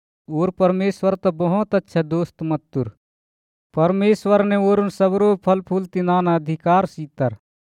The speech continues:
केवल उड़ी फल तुन पहुंची। परमेश्वर ने सबरो फल फूल तुन तिनाना अधिकार आदम अनि हव्वन सीतर।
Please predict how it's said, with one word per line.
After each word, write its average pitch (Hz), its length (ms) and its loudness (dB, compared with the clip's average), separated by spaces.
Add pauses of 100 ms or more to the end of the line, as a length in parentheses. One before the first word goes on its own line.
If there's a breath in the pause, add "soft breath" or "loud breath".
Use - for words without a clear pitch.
(280)
केवल 214 360 4
उड़ी 214 240 0
फल 190 260 -2
तुन 208 260 -4
पहुंची। 175 600 -2 (680)
परमेश्वर 196 680 0
ने 202 140 -2
सबरो 196 400 0
फल 185 240 0
फूल 175 300 -4
तुन 160 340 -4 (220)
तिनाना 214 560 2
अधिकार 214 480 2
आदम 208 420 2
अनि 208 140 -2
हव्वन 190 420 -2
सीतर। 170 540 -4